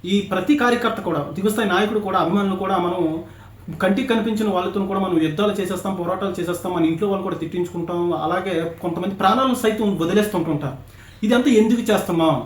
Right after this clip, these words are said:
ఎవరు ఎవరిని మొబిలైజ్ చేస్తున్నారు? ఎవరు ఎవరిని మోసం చేస్తున్నారంటే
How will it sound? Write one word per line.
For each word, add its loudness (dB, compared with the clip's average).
ఎవరు 2
ఎవరిని 2
మొబిలైజ్ 2
చేస్తున్నారు? 0
ఎవరు 2
ఎవరిని 2
మోసం 0
చేస్తున్నారంటే -4